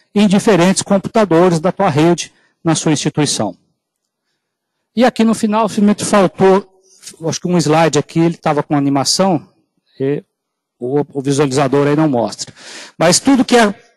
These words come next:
gerado por esse, essa plataforma, fica aqui uma bolinha verde piscando, dizendo se tem alguma coisa no-, nova, se gerou algum alerta, né?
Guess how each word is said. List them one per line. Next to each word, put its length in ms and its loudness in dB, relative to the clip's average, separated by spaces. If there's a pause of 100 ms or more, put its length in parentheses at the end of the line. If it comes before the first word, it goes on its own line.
(140)
gerado 540 2
por 160 2
esse, 260 0
essa 240 0
plataforma, 800 2 (320)
fica 260 0
aqui 140 0
uma 120 4
bolinha 400 2
verde 320 2
piscando, 640 2
dizendo 320 0
se 160 -4
tem 160 -2
alguma 300 0
coisa 280 -2
no-, 340 4
nova, 360 4
se 160 0
gerou 380 4
algum 240 2
alerta, 600 2 (400)
né? 240 2